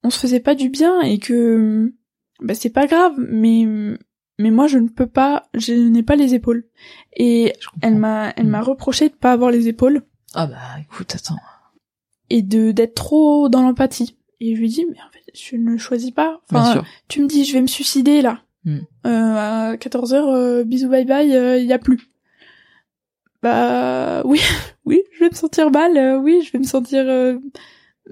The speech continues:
Speaker 1: coupable de pas l'avoir aidé, de, de rien faire. Enfin, là, je suis là, euh, dans un autre pays, je peux pas prendre un avion, euh, enfin,
Speaker 2: Bien
Speaker 1: voilà.
Speaker 2: sûr.
Speaker 1: Ouais, non, c'était frustrant.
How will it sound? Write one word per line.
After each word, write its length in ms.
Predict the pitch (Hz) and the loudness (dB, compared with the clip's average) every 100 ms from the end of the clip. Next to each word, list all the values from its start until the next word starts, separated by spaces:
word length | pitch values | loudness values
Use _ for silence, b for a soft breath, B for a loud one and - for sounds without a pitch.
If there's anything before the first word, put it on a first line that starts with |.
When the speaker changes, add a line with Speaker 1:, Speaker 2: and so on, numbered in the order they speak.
| - - | -12 -4
Speaker 1:
coupable 480 | 269 285 277 285 | -2 0 0 2
de 140 | 247 226 _ _ _ _ _ | 0 -2 _ _ _ _ _
pas 480 | 226 226 226 226 233 | -2 2 2 0 0
l'avoir 380 | 233 233 226 233 | 0 -2 -2 0
aidé, 640 | 196 233 311 311 302 294 | 0 2 2 2 2 0
de, 280 | 254 247 247 B B B B | 0 -2 -4 B B B B
de 80 | - | -8
rien 220 | - 214 | -4 -4
faire. 300 | 226 311 311 | -2 0 0
Enfin, 200 | - - 226 | 0 -4 -2
là, 120 | 247 | -2
je 80 | - | -4
suis 160 | 240 | -2
là, 240 | 247 269 254 | 0 2 2
euh, 100 | 240 | 0
dans 200 | 233 233 | 0 2
un 100 | 247 | 2
autre 140 | 262 | 0
pays, 280 | - 277 302 | 0 2 2
je 80 | - | -2
peux 100 | 226 | -2
pas 120 | 226 | -2
prendre 220 | - 247 | 0 0
un 100 | 240 | 0
avion, 480 | 240 247 277 285 247 | 0 2 2 2 0
euh, 220 | 226 190 | -2 -4
enfin, 180 | - 220 | -4 0
Speaker 2:
Bien 0 | |
Speaker 1:
voilà. 160 | 247 294 | 0 0
Speaker 2:
sûr. 120 | 156 B B B B _ 240 | -6 B B B B _ 0
Speaker 1:
Ouais, 360 | 269 320 294 262 | 2 2 -4 -2
non, 180 | 247 247 | 0 0
c'était 640 | - 226 240 226 226 226 226 | 0 -2 0 2 4 2 0
frustrant. 600 | - 320 311 - 226 | -4 -4 -2 -2 -4